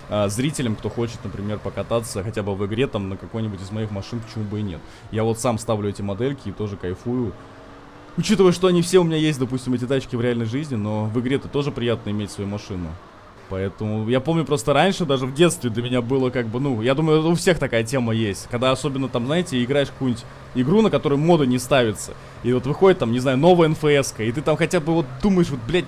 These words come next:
была бы машина, там, не знаю, как у моего там бати, например, или у деда, там, я не знаю, или просто в семье есть машина,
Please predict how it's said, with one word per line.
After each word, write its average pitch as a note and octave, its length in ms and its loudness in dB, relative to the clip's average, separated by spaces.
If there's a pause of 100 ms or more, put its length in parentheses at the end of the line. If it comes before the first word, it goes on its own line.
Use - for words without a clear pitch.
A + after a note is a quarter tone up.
была F#3+ 160 4
бы G#3+ 120 4
машина, E3+ 440 0
там, A#2 160 0
не B2 60 2
знаю, C3 240 0
как A2+ 160 -10
у B2+ 40 -2
моего C#3+ 280 0
там G2 180 -2
бати, D3+ 360 4
например, A2+ 480 0
или G#2+ 100 -2
у A2+ 120 0
деда, B2+ 360 2
там, G2 180 -2
я G#2+ 80 -4
не A2+ 120 -4
знаю, A2+ 200 -2
или A#2 60 0
просто D3 280 -2
в - 40 -10
семье D3 300 0
есть C3 120 -2
машина, D3+ 500 -2